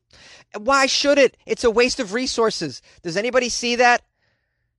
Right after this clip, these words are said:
These governments just squander resources with bull crapola like this. Look,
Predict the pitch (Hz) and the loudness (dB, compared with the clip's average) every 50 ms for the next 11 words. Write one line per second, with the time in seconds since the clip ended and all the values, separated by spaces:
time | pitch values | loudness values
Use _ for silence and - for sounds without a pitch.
0 | _ _ _ _ _ - 202 202 - - - 226 226 226 240 233 214 202 175 - | _ _ _ _ _ -16 -16 -14 -14 -4 0 0 2 2 2 0 0 -2 -6 -8
1 | - - 165 - - - - - - 170 175 190 202 214 214 226 233 226 214 220 | -8 -8 -6 -6 -6 -6 -8 -8 -4 2 4 6 6 8 6 4 4 2 2 0
2 | 208 185 165 _ _ _ - 160 175 214 220 - - 208 196 180 165 - - 156 | 0 0 -2 _ _ _ -10 -8 -6 -6 -6 -6 -6 -4 -4 -4 -4 -6 -10 -12
3 | 143 - - _ _ _ _ _ - 160 170 165 147 139 123 120 120 156 165 165 | -12 -14 -18 _ _ _ _ _ -8 -8 -6 -6 -8 -10 -14 -6 -2 2 4 4
4 | 185 196 196 196 196 196 196 190 147 - _ _ - - - 175 165 160 165 - | 6 6 4 4 4 4 2 0 -2 -4 _ _ -18 -6 -2 0 2 2 2 2
5 | 175 175 175 175 170 160 143 131 - 151 147 143 131 135 165 160 135 - - - | 4 4 4 4 4 2 0 0 -2 -2 -4 -2 -2 -2 0 0 0 -2 -8 -14
6 | - _ _ _ _ _ _ _ _ _ _ _ _ _ _ _ _ _ _ _ | -18 _ _ _ _ _ _ _ _ _ _ _ _ _ _ _ _ _ _ _
7 | _ _ _ - - _ _ - 190 180 160 | _ _ _ -20 -20 _ _ 2 4 4 4